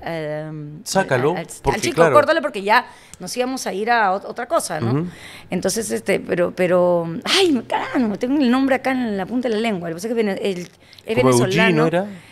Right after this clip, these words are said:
Speaker 1: Eu-, Eu-, Eucloy, un nombre
Speaker 2: Bueno.
Speaker 1: así. Bueno, era muy talentoso, muy, muy, muy talentoso el chibolo. Y este, entonces me dicen, este, "Córtalo". Entonces yo digo,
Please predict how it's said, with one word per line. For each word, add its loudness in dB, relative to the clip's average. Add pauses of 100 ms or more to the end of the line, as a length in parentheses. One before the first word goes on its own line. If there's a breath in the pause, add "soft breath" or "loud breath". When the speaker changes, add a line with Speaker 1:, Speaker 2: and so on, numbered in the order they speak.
(140 loud breath)
Speaker 1:
Eu-, 0
Eu-, -2
Eucloy, -6
un -10
nombre -8
Speaker 2:
Bueno. -4
Speaker 1:
así. -8
Bueno, -4
era 0
muy -2
talentoso, -6 (160)
muy, 6
muy, 4
muy 0
talentoso -10
el -18
chibolo. -12 (840 loud breath)
Y 2
este, 0
entonces -2
me 2
dicen, 0
este, -4
"Córtalo". 2
Entonces -14
yo -12
digo, -12